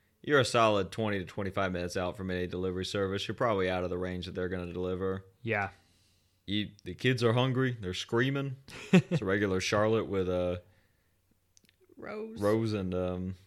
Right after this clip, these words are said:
Speaker 3: Lily.
Speaker 1: Lily situation for all my Sex and the City heads out there.
Speaker 2: <laughs>
Speaker 1: This is pre-Rock, right? That's what
Speaker 3: Yeah.
Speaker 1: they go by. Sorry, Rock. Didn't mean to dead name you. Um,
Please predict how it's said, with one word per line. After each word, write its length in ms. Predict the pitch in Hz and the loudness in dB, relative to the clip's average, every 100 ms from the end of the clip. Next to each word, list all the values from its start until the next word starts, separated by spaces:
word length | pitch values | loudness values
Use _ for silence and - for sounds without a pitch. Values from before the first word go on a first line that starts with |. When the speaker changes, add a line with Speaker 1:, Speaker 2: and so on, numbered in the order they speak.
| _ - | _ -18
Speaker 3:
Lily. 360 | 220 214 226 226 - - | -14 -12 -12 -14 -20 -10
Speaker 1:
Lily 300 | 110 107 110 | -2 2 2
situation 760 | 113 120 - 117 120 120 123 120 - | 2 -2 0 2 2 0 -4 -6 -6
for 120 | 101 | -4
all 40 | |
my 140 | 95 98 | -4 -4
Sex 260 | 107 104 | -4 -6
and 80 | 101 | -8
the 60 | 95 | -4
City 240 | 110 110 | -2 0
heads 240 | 110 107 | 0 0
out 160 | 110 104 | -2 -2
there. 260 | 113 113 - | -2 -2 -4
Speaker 2:
<laughs> 600 | _ _ _ - - - | _ _ _ -16 -10 -2
Speaker 1:
This 220 | 160 92 | -2 0
is 80 | 92 | -6
pre-Rock, 800 | - - 104 92 90 85 87 - - _ _ _ - | -6 0 0 0 -2 -2 -6 -10 -20 _ _ _ -10
right? 280 | 101 104 - | -4 -4 -2
That's 200 | 98 - | -6 -4
what 220 | 104 92 - - _ - | -4 -6 -10 -20 _ -14
Speaker 3:
Yeah. 320 | 214 185 180 | -6 -6 -4
Speaker 1:
they 100 | 190 | -2
go 160 | 202 - | 0 2
by. 220 | 110 107 - _ - - _ _ _ _ _ _ _ _ _ _ _ _ | 2 0 -6 _ -12 -12 _ _ _ _ _ _ _ _ _ _ _ _
Sorry, 340 | - 92 90 | -8 -4 -4
Rock. 300 | 90 90 92 - - - | -6 -6 -8 -10 -18 -8
Didn't 180 | 104 95 | -8 -6
mean 160 | 98 90 | -6 -4
to 180 | 95 | -4
dead 200 | 92 98 | -2 -4
name 220 | 95 95 98 | -4 -6 -4
you. 160 | 104 101 - 127 - | -6 -8 -12 -2 2
Um, 320 | 107 104 95 | 4 2 0